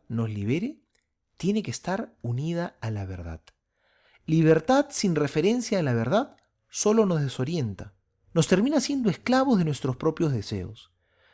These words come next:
Por eso Jesús nos ha dicho hoy con tanta firmeza: "Si se mantienen en mi palabra, serán mis discípulos. Conocerán la verdad y la verdad los hará libres".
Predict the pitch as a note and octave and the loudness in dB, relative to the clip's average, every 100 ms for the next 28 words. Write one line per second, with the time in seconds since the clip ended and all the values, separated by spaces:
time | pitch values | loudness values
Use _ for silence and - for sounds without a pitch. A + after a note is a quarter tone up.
0 | _ _ _ _ A#2 B2+ C#3 A#2+ G#2+ F3 | _ _ _ _ 2 4 2 -2 -2 -2
1 | C4+ - _ _ _ B2+ B2 D3 F3+ - | -4 -8 _ _ _ -4 -2 -2 -2 -4
2 | C#3+ F#3+ G#3+ B2+ A#2 D3 D3+ C#3+ B2 B2 | -2 -2 -2 -4 -4 -6 -6 -8 -6 -6
3 | C3 - - _ _ _ _ _ _ _ | -6 -8 -16 _ _ _ _ _ _ _
4 | - F3 F#3 F3 G3 D4+ D4 B3+ F3 C3 | -2 2 2 2 2 2 2 2 2 2
5 | C#3+ G3+ A#3+ C#4 E4+ _ _ _ _ - | 2 2 2 0 -6 _ _ _ _ -8
6 | - B2 F3+ F3+ C3 A2 A#2 - F2 - | -2 0 2 0 -2 -2 -6 -8 -16 -20
7 | - _ _ _ _ _ - C3+ B2 C3 | -20 _ _ _ _ _ 2 2 2 2
8 | C#3+ D3+ C3+ A2+ D3 B3 - _ D#3 C3+ | 4 4 4 4 2 2 -2 _ 0 2
9 | A2 G#2+ C#3 C#4 - _ _ _ - A2+ | 2 0 2 0 -2 _ _ _ -6 -4
10 | A#2+ G#2+ G2+ D#2+ - - - - | -2 -2 -4 -6 -12 -18 -20 -20